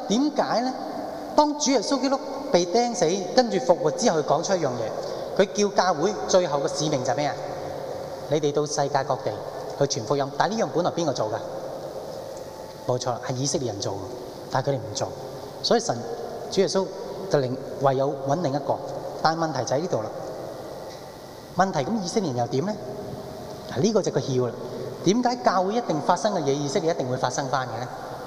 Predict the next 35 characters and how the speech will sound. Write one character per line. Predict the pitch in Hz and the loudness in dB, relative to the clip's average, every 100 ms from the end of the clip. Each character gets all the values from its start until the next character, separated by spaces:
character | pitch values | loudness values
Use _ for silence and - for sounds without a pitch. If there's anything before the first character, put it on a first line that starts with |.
| - - - - - - - | -10 -12 -12 -14 -14 -14 -2
個 | 135 | 0
竅 | 135 123 | 2 2
啦， | - | 0
聽 | 143 135 | -2 -2
住 | 110 | -4
咯。 | 101 101 98 - - - - - - - - - - - - - - - - - - 135 | -4 -6 -6 -8 -8 -10 -10 -12 -12 -12 -14 -14 -14 -14 -14 -14 -14 -14 -14 -14 -10 2
羅 | 131 | 4
馬 | 135 | 4
書 | 160 202 | 2 0
第 | 127 | 0
十 | 123 | 2
一 | 131 | 2
章。 | 147 135 - - - - - - - - - - - - - - - - - - - - - - - - - | 0 0 -4 -8 -8 -8 -10 -10 -10 -12 -14 -14 -14 -14 -12 -12 -14 -14 -16 -16 -16 -16 -16 -14 -14 -6 -2
嗱， | 156 | 4
即 | 294 | 4
係 | |
話 | 262 170 - | 4 2 -2
而 | 151 | -2
家 | 180 277 247 - - | 2 2 2 -4 2
神 | - 170 170 - - - | 4 4 0 -4 -8 0
嘅 | 247 | 2
工 | 262 285 | 4 4
作 | 254 - | 2 2
畀 | 175 247 | 2 2
咗 | 214 127 - | 0 -4 2
教 | 170 180 | 4 4
會 | 175 | 4
啦， | 208 190 131 | 2 0 0
唔 | 135 | 2
畀 | 160 | 2
以 | 214 | 2
色 | 180 | 0
列 | 208 | 2
人 | 131 | 2
啦。 | 156 160 | 2 0